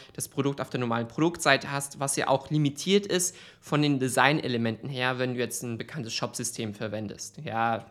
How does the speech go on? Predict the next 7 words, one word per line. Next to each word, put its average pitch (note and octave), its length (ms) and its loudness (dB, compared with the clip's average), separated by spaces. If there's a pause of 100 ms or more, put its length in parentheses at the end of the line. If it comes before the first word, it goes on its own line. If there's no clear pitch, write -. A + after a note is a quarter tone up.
Shopify, A2 640 -4
WooCommerce, A2+ 640 -2
Magento, A2+ 500 -4
Shopware, G#2+ 560 -4
was - 140 -10
auch A2 140 -6
immer. A#2 260 -2